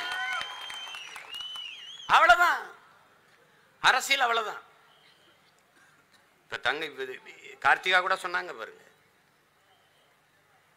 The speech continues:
ஜல்லிக்கட்டுக்கு வந்து காளை மாடுகள் மேல கருணை இருப்பது போல காட்டி, அக்கறை இருப்பது போல காட்டி அதை அழிப்பது, இது ஒரு அணுகுமுறை. ஆ, காளை வதைக்கிறாங்க, காளையை வதைக்கிறாங்க,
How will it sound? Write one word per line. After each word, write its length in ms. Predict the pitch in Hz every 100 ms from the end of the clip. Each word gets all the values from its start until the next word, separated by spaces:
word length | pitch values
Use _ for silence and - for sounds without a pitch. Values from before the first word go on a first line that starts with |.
| _ _ _ -
ஜல்லிக்கட்டுக்கு 840 | 135 202 240 - 240 - 220 - 196
வந்து 160 | 175 147
காளை 420 | 180 202 233 247 247
மாடுகள் 460 | 233 233 226 226 202 202
மேல 180 | 202 220 247 -
கருணை 300 | 202 226 233
இருப்பது 420 | 233 226 226 226 220
போல 340 | 233 - 415 381 -
காட்டி, 380 | - - 208 196 202 - - _ _ _ _ _ -
அக்கறை 520 | 220 - 294 302 285
இருப்பது 360 | 269 277 269 269
போல 320 | 294 403 440 - 269
காட்டி 240 | 254 320
அதை 160 | 311 226
அழிப்பது, 420 | 175 175 147 - - _ _ _ -
இது 100 | 180
ஒரு 120 | 226 185
அணுகுமுறை. 420 | 170 208 185 143 - - _ _ _ _ _ _ - -
ஆ, 100 | 262 302 339 -
காளை 240 | 226 277 240
வதைக்கிறாங்க, 540 | 214 262 285 302 302 247 -
காளையை 280 | 190 262 269
வதைக்கிறாங்க, 480 | 220 277 294 294 262